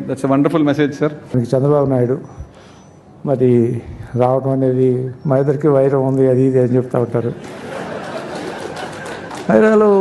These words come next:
Speaker 2: ఉన్నమాట వాస్తవమే, కానీ ఎప్పుడు, ఎప్పుడు ఒకే రకంగా ఉండకూడదు కదా, ముందుకు వెళ్తూ ఉండాలి.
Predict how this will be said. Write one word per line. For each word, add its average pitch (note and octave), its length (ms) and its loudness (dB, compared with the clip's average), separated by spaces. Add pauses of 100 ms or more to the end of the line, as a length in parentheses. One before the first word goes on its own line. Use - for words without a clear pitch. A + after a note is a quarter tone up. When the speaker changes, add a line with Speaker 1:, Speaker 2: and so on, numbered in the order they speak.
(160)
Speaker 2:
ఉన్నమాట G3 320 4 (100)
వాస్తవమే, E3+ 440 0 (580)
కానీ F#3+ 160 4 (120)
ఎప్పుడు, G3+ 240 4 (880)
ఎప్పుడు G#3+ 220 4 (120)
ఒకే G3 220 2
రకంగా F#3+ 300 2 (1300)
ఉండకూడదు F#3 420 4
కదా, F3 140 2 (840)
ముందుకు A3 260 6
వెళ్తూ G3 280 2
ఉండాలి. C3+ 280 0